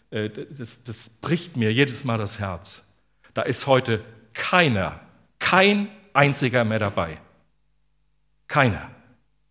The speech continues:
Und ich habe das den Evangelisten gesagt, wenn sie noch leben. Und, und mich, mich, mich bedrängt diese Frage.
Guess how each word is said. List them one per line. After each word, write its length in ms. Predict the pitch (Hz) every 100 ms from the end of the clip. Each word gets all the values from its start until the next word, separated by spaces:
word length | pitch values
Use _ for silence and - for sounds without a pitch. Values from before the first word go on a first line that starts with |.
| _ _ _ _ _ _ _ _ _ _ _ _ _ _ _ _ _ _ _ _ _ _ _ _ _ _ _ _ _ _ _ _ _ _ _ _ _ _ -
Und 100 | 131
ich 140 | 131 175
habe 100 | 175
das 160 | 147
den 140 | 147 -
Evangelisten 720 | 131 135 120 120 170 - 190
gesagt, 500 | 180 196 202 - - _ _ _ _ _ _ _ _ _ _ _ -
wenn 120 | 123
sie 80 | 113
noch 200 | 113 110
leben. 560 | 113 160 202 - - _ _ _ _ _ _ _ _ _ _ _ _ _ _ _ _
Und, 260 | - 151 - -
und 220 | - 143 151
mich, 260 | 147 -
mich, 380 | 139 131 - -
mich 340 | 135 120 -
bedrängt 560 | - - 139 233 226 -
diese 220 | 110 -
Frage. 500 | - - 82 78 78